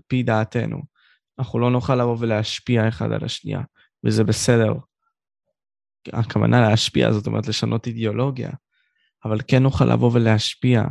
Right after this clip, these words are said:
ולשפר אחד את השנייה, בידיעה יותר נכונה של מי אנחנו.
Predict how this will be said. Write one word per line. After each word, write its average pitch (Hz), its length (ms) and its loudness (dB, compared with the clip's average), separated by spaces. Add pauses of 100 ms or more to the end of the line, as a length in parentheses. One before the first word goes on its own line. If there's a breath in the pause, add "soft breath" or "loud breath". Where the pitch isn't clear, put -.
(680)
ולשפר 120 600 0
אחד 117 160 -2
את - 140 -4
השנייה, 101 400 -4 (460)
בידיעה 120 560 2 (180)
יותר 135 340 0
נכונה 107 440 -4 (680)
של - 260 -6
מי 110 180 -2
אנחנו. - 540 -8